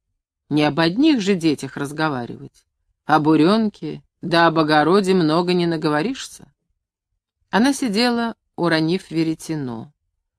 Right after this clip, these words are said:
На выскобленном до бела полу лежали квадратные солнечные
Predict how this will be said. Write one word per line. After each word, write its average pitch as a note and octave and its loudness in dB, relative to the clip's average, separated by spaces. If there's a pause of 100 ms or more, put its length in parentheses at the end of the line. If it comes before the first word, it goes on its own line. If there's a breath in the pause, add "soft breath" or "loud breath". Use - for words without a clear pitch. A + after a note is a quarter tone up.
(640)
На D#3+ 2
выскобленном F3+ 0
до E3 -2
бела F3 0 (100)
полу D#3+ -2 (500)
лежали A#3 2
квадратные A3+ 0
солнечные F#3+ -2